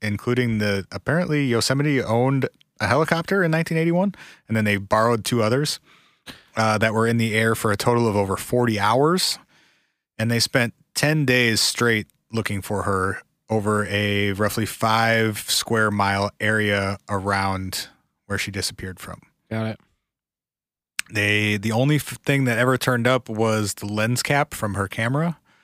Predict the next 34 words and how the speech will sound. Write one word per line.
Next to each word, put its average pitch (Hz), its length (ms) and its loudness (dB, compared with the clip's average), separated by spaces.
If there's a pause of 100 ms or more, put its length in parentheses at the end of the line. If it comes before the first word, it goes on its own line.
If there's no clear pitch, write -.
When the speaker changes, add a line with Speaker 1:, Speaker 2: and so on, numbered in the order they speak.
(580)
Speaker 1:
and 107 160 -2
they 104 80 0
found 117 360 0
that 113 260 -2
just - 340 -2
inside 107 480 0
the 98 80 -4
tree 117 300 -2
line 98 500 -2 (120)
where 104 160 -8
she - 140 -4
had 98 100 -4
last 95 280 -4
been 98 140 -8
seen. - 400 -10 (1600)
And 107 80 0
after 101 220 -2
ten 139 280 0
days 127 420 4
and 110 140 -4
spending 113 340 -2
about 101 320 -2
fifty 135 420 -4
thousand 110 480 0
dollars 113 440 2
in 101 140 0
nineteen 107 360 -4
eighty-one 104 460 0
money, 147 360 2
they 113 160 0
called 107 360 0
off 101 300 -2
the 101 120 -6
official 95 640 -6